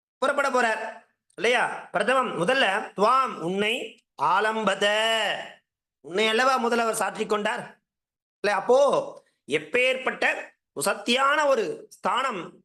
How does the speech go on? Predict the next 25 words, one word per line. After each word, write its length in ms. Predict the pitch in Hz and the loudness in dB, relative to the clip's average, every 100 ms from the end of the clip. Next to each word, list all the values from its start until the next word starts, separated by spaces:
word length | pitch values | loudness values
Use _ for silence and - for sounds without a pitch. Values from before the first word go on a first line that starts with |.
| _ | _
உன்னிடத்துல 400 | - 208 233 233 | -2 -2 0 2
இருக்கு. 200 | 202 196 - | 0 -2 -8
அப்பேற்பட்டது 680 | - 135 240 269 254 247 233 | -8 -2 0 0 0 0 2
தான் 140 | 294 277 | 2 2
என்ன 80 | 262 | 0
பண்றாரு 280 | 247 240 | 2 2
இப்ப 180 | 233 233 226 | 2 0 0
இங்க 200 | 226 226 220 226 - _ _ _ _ _ _ _ _ _ - | 0 0 -2 -6 -14 _ _ _ _ _ _ _ _ _ -8
பரதனிடத்துல 600 | 190 214 262 254 254 247 285 - - _ _ _ _ _ _ _ - | -4 0 0 0 0 0 0 -4 -16 _ _ _ _ _ _ _ -6
அந்த 200 | 208 269 226 185 | -4 0 -2 0
பாதுகைகளை 580 | 165 202 247 247 247 285 349 - _ - | 0 2 0 0 0 -2 -4 -14 _ -4
பரஸ்தானம் 600 | 240 269 - 247 247 226 | -2 -2 -2 0 2 2
பண்ணினார் 600 | 202 180 165 208 208 160 147 _ _ | 2 2 0 2 0 -4 -8 _ _
இல்லையா? 280 | - 180 254 175 - | -2 0 2 0 -2
அப்போ 280 | 185 214 165 170 233 | -2 2 4 4 2
உயர்ந்த 460 | 165 190 254 277 285 | 2 2 2 2 0
வஸ்துக்களை 480 | 277 247 262 247 240 | 0 0 0 0 0
பரஸ்தானம் 500 | 202 226 226 233 226 | 0 -2 0 -2 0
பண்றது 200 | 208 226 | -2 0
வழக்கம், 460 | 208 175 165 165 175 180 - _ _ | 0 -2 -2 -4 -6 -10 -14 _ _
பாதுகை 420 | 156 214 285 294 285 | 0 2 2 2 2
பரஸ்தானம் 440 | 262 254 262 254 | 0 0 0 0
பண்ணுவது 300 | 240 240 233 | -2 -2 0
உண்டா 260 | 233 233 226 - - - _ - | 0 0 -2 -4 -10 -16 _ -4
அப்படின்னா 280 | 175 208 | -2 0